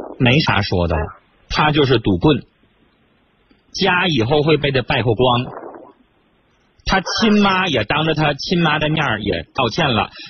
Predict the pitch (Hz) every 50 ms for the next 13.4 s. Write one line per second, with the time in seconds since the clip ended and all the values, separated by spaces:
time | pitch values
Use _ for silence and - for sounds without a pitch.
0 | - - - 208 196 208 202 202 185 151 117 101 107 170 165 175 190 214 262 254
1 | 208 147 117 107 107 131 151 156 139 127 110 92 - 139 135 123 - 180 156 120
2 | 104 - - - - - - - 147 151 190 208 175 180 175 180 165 156 165 170
3 | 156 127 - 139 175 190 175 139 156 165 156 151 151 143 - - _ _ _ _
4 | _ _ _ _ _ _ 196 196 196 175 175 - - - - 175 185 180 156 147
5 | 151 156 143 123 113 107 127 139 143 131 131 131 139 131 - - 127 123 117 101
6 | - 135 143 123 117 110 107 - - _ _ _ _ _ _ _ _ _ _ _
7 | _ _ _ _ _ _ _ _ _ _ _ _ _ - 151 170 175 170 170 175
8 | 165 156 175 180 170 160 127 113 107 120 143 - 175 156 156 147 139 127 113 117
9 | 113 123 135 127 120 107 - - 120 95 107 127 139 117 131 104 - - - -
10 | 101 113 - - - 117 107 - - - - - - - - 247 262 226 175 -
11 | - 131 104 90 90 98 110 135 160 165 147 147 143 143 127 113 117 143 - 185
12 | 175 165 170 175 165 - - - - - - - 160 151 127 101 98 - - 185
13 | 190 175 156 143 135 127 120 110